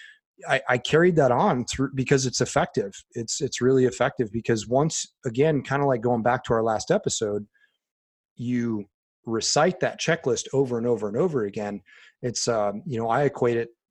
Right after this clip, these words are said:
to flying an airplane. Like, you do a flow check in the airplane, and that flow check is, is you checking all of the systems. You're checking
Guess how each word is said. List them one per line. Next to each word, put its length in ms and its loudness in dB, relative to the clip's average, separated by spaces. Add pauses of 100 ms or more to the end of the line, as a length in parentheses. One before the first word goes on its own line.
to 320 -4
flying 380 0
an 80 -4
airplane. 460 -4
Like, 220 -10
you 80 -6
do 120 0
a 60 -4
flow 340 0
check 340 -4
in 100 -2
the 120 -8
airplane, 420 -4
and 100 -14
that 160 -12
flow 220 0
check 320 -2
is, 380 -8
is 220 -8
you 260 -4
checking 480 -6 (100)
all 220 -2
of 140 -4
the 60 -8
systems. 580 -4
You're 80 -14
checking 500 -4